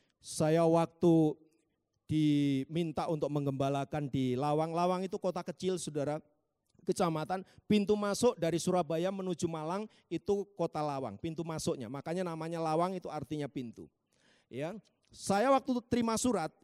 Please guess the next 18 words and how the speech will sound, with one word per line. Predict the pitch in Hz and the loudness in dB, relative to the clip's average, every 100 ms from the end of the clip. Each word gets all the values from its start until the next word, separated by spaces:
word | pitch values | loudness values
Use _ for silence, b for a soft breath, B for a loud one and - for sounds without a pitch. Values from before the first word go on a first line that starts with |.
| _ | _
itu | 220 226 262 | -2 2 2
saya | 269 | 4
diberitahu, | 202 156 202 180 147 87 - _ _ _ _ _ | 4 4 4 4 2 2 -4 _ _ _ _ _
saya | - 196 220 254 | 0 2 2 2
akan | 247 214 | -2 -2
dikasih | 196 190 214 | -2 -2 0
berkat | 175 170 180 - | -2 -2 -4 -4
kasih | 190 190 214 | -4 -2 -4
berapa | - 143 143 151 160 104 _ _ _ _ _ _ _ | -2 0 0 -4 -8 -12 _ _ _ _ _ _ _
oleh | 170 175 - | 4 4 2
gereja | - 151 165 | -4 -4 -2
itu. | 123 98 - _ _ _ _ _ _ _ - | -2 -6 -12 _ _ _ _ _ _ _ 0
Waktu | 180 180 311 | 0 4 4
saya | 294 254 | 4 4
tunjukkan | 247 214 226 233 | 4 4 2 0
kepada | 220 214 202 | 2 2 2
istri | 202 175 196 | 2 4 6
saya, | - 175 185 302 | 6 6 6 4